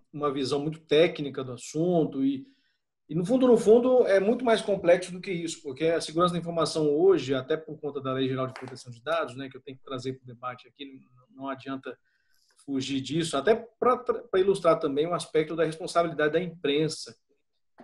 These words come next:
É, eu vou tocar nesse assunto, depois o Aidar, se ele puder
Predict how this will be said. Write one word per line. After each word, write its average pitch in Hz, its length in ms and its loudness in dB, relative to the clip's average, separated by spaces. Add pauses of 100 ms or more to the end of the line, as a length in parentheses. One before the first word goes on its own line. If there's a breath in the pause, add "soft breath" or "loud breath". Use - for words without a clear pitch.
(140)
É, 131 280 -2
eu 127 40 -2
vou 147 140 0
tocar 160 220 2
nesse 147 200 0
assunto, 160 440 -4
depois 143 360 -2
o 139 160 -2
Aidar, 131 380 -2
se - 100 -10
ele 135 140 -8
puder 131 420 -8